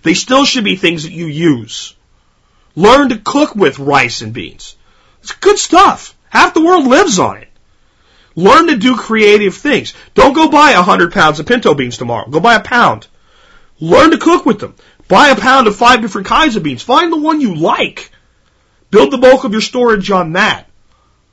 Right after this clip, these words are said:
Learn to be creative with these long-term storables. Even the stuff from Mountain House in the big number ten can, once in a while, pop open that can of pork chops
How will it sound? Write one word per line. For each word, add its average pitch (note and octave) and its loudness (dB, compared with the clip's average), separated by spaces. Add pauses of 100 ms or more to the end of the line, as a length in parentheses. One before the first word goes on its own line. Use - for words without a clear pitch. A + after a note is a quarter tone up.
(300)
Learn G#3+ 2
to A#3 -8
be G#3 -4
creative F#3+ -2
with C#3+ -8
these D3 -12
long-term C3 -8
storables. A2+ -16 (380)
Even C#4 2
the C#4 0
stuff C4 0
from G3 0
Mountain G#3+ 2
House D#3+ -2
in D#3+ -8
the D#3+ -8
big F3+ 0
number F#3 0
ten F3 -4
can, G3 -2 (220)
once B3 2
in D4 0
a B3 4
while, G3+ 4
pop G3 0
open A#3+ 0
that E3 -2
can C#3+ -4
of A#2+ -8
pork B2+ -8
chops - -10